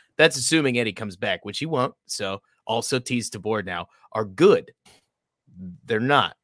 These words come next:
unfortunately. Like, in the wide world of things, are some of them good pick, good value? Maybe. Like,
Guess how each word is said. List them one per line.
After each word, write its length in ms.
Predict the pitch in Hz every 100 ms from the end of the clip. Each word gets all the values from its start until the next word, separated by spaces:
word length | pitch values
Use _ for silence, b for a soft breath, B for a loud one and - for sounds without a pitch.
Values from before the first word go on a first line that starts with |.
| _ _ _ _
unfortunately. 720 | 95 - 113 92 85 78 76
Like, 320 | 85 120 - B B
in 160 | - 151
the 100 | 147
wide 360 | 131 151 165 147
world 180 | 156
of 80 | 156
things, 280 | - 175 165
are 60 | 147
some 220 | 165 165
of 120 | 156
them 160 | 160 139
good 220 | 156 127
pick, 300 | 175 190 -
good 200 | 120 95
value? 500 | 127 160 175 180 190 175
Maybe. 480 | 190 113 92 123 151
Like, 280 | 120 117